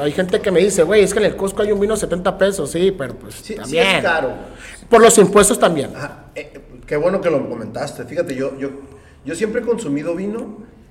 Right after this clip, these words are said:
Speaker 2: pero descubrí un, un podcast, y ahorita te lo, te lo voy a recomendar, que se llama The Right Wine,
Speaker 1: Ok.
Speaker 2: que son unos güeyes de Monterrey, y este, y esos güeyes tienen muy buenas anécdotas, tienen un, un, este, una sección de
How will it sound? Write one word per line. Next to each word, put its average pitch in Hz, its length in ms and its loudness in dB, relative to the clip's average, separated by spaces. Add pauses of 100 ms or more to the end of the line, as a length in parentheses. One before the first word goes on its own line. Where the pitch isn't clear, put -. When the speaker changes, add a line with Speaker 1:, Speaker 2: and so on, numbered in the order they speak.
(120)
Speaker 2:
pero 196 520 -4
descubrí 131 540 -6
un, 160 300 -2
un 151 120 -8
podcast, 156 480 -8
y 139 40 -10
ahorita 120 260 -10
te 143 80 -4
lo, 110 120 -6
te - 180 -10
lo 98 100 -10
voy 107 120 -6
a - 20 -6
recomendar, 104 500 -10
que 123 60 -14
se 120 80 -12
llama 120 260 -8
The 117 80 -8
Right 113 440 -8 (260)
Wine, 135 340 -6 (240)
Speaker 1:
Ok. 147 320 -8
Speaker 2:
que 123 100 -8
son - 160 -8
unos 135 180 -6
güeyes 147 200 0
de 147 80 -4
Monterrey, 117 540 -8 (480)
y 139 160 -8
este, 123 560 -6 (120)
y 139 60 -10
esos 160 140 -10
güeyes 180 240 -6
tienen 190 180 -6 (220)
muy 190 180 -4
buenas 180 300 -4
anécdotas, 151 720 -10 (480)
tienen 156 260 -8
un, 160 320 -6
un, 156 160 -6
este, 156 640 -6
una 147 180 -8
sección 139 460 -10
de 117 720 -6